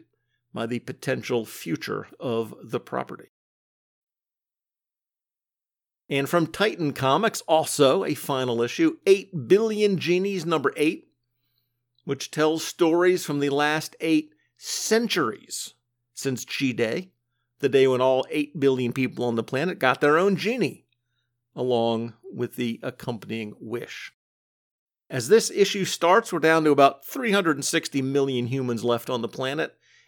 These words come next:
and only two genies. From their conversation, the genies, and their interaction, we learn a lot of backstory to G-Day,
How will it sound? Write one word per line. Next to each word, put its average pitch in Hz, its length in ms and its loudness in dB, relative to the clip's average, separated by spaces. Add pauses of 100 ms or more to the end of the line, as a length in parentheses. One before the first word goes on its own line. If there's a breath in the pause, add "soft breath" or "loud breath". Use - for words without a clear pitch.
and 143 200 -2
only 165 600 0
two 139 580 0 (260)
genies. - 680 -8 (720)
From 131 240 -2
their 202 260 8
conversation, 110 840 -4
the 117 80 -4
genies, 120 540 -6
and 123 140 -8
their 123 160 -2
interaction, 123 640 -4 (460)
we 156 120 6
learn 185 180 6
a 185 40 6
lot 185 200 4
of 143 120 0
backstory 135 680 0
to 117 100 -4
G-Day, 120 680 -4